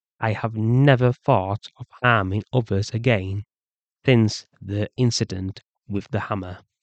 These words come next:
I can tell you that time can heal wounds, but that the choices we make today can start to change your life right now. I don't just think of where you are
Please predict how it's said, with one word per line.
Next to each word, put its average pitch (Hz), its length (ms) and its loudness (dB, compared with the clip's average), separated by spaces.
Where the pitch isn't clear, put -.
I 123 80 0
can 127 200 0
tell 135 340 2
you 113 120 2
that 104 180 -2
time 113 440 0
can 104 160 -4
heal 113 340 2
wounds, 107 600 0
but - 100 -16
that 101 340 -6
the 117 80 -8
choices 123 840 0
we 104 180 -2
make 107 360 -2
today 98 480 -4
can 104 400 -2
start 101 640 0
to 113 80 -12
change 98 640 -2
your 110 260 4
life 98 400 -2
right 101 280 -8
now. 95 300 -8
I 120 80 -2
don't 135 320 6
just - 220 -4
think 120 280 2
of 107 240 -4
where 117 320 4
you 110 320 2
are 117 160 2